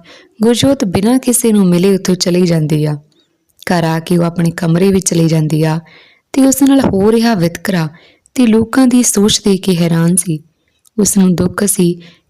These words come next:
ਕਿ ਉਸ ਨਾਲ ਕੋਈ ਨਹੀਂ, ਪਰ ਇੱਕ ਹਿੰਮਤ ਵੀ ਸੀ। ਉਹ ਤੈਅ ਕਰਦੀ ਆ ਕਿ ਉਹ ਹਨ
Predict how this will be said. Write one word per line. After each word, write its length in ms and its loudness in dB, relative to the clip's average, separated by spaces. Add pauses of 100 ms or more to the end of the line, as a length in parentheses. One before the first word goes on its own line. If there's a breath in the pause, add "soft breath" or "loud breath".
ਕਿ 140 2
ਉਸ 220 0
ਨਾਲ 180 4
ਕੋਈ 340 0
ਨਹੀਂ, 320 2 (480 loud breath)
ਪਰ 120 -2
ਇੱਕ 220 -2 (100)
ਹਿੰਮਤ 380 2
ਵੀ 160 2
ਸੀ। 240 -2 (580 soft breath)
ਉਹ 100 2
ਤੈਅ 280 -2
ਕਰਦੀ 480 -2
ਆ 80 2
ਕਿ 300 0 (400 loud breath)
ਉਹ 180 2
ਹਨ 300 4